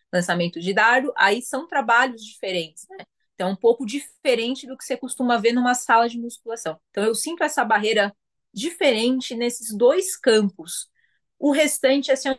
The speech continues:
não posso afirmar muito, porque eu não, não, não transitei, né?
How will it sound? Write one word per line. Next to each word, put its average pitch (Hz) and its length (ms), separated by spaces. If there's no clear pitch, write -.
não 277 200
posso 208 400
afirmar 185 460
muito, 208 480
porque 226 260
eu 226 80
não, 240 160
não, 233 280
não 226 240
transitei, 254 680
né? 170 240